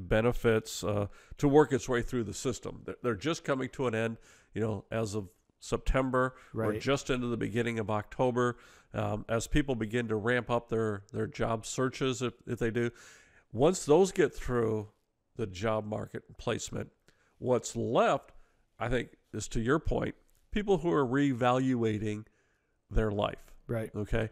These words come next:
Speaker 1: And that may take a while for, for us to, uh, actually get metrics on and find some, get some data and research on it. But it should be interesting when we're all done there as we go through this change in our, in our work home life.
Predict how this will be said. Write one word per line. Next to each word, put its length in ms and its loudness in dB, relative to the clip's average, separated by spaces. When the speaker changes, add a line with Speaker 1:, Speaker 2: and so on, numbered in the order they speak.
Speaker 1:
And 100 0
that 120 4
may 100 2
take 220 6
a 40 0
while 300 4
for, 380 -2
for 180 0
us 120 -2
to, 240 -2
uh, 100 -2
actually 300 -4
get 160 -2
metrics 500 -6
on 240 -2
and 160 -8
find 260 0
some, 180 -6
get 180 -4
some 140 -8
data 280 2
and 80 -4
research 480 -2
on 140 -4
it. 60 -10
But 100 -4
it 40 -12
should 180 -4
be 120 0
interesting 340 -4
when 140 -4
we're 160 0
all 80 -2
done 220 0
there 260 -2
as 160 -4
we 100 -2
go 120 2
through 200 0
this 220 -2
change 500 -2
in 100 -4
our, 160 -4
in 120 -4
our 100 0
work 320 -4
home 340 -4
life. 360 -6